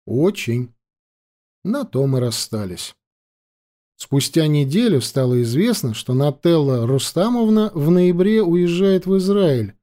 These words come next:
на постоянное жительство, и что вместо неё будет работать доктор Бушмакин. "Ординатура — дело хорошее", сказала Эльвира Рудольфовна,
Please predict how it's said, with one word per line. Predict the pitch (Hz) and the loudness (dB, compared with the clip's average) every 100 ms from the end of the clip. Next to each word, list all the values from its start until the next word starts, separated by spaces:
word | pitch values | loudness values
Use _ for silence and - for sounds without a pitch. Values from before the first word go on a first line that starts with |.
| _ _ - | _ _ -4
на | 127 131 | 0 0
постоянное | 135 - 151 165 262 262 240 185 | -2 -2 0 2 2 2 2 2
жительство, | 147 165 151 143 120 131 131 | 4 2 2 -2 -4 -2 -2
и | |
что | 123 - | -2 -2
вместо | 131 143 139 - 127 | 0 2 0 0 0
неё | 123 135 269 | 0 0 0
будет | 254 233 220 | 0 0 0
работать | 214 214 220 214 202 - | 0 2 2 2 -2 -4
доктор | 131 123 269 - 113 | -6 -2 -2 -2 -6
Бушмакин. | 90 95 - 131 135 135 117 - _ _ _ _ _ _ _ _ _ - | -6 -10 -4 -2 -2 -4 -6 -8 _ _ _ _ _ _ _ _ _ -4
"Ординатура — | 180 175 185 190 180 170 170 | -2 0 2 2 0 0 0
дело | 165 180 | 2 0
хорошее", | 175 202 233 208 147 139 - 156 170 156 _ _ | 0 -2 0 0 0 -2 -2 -2 -2 -6 _ _
сказала | - - 131 127 139 135 | -14 -4 -2 0 0 2
Эльвира | 131 135 139 135 | 0 0 0 0
Рудольфовна, | 135 135 143 127 127 127 131 117 | 0 0 0 0 -2 -4 -4 -6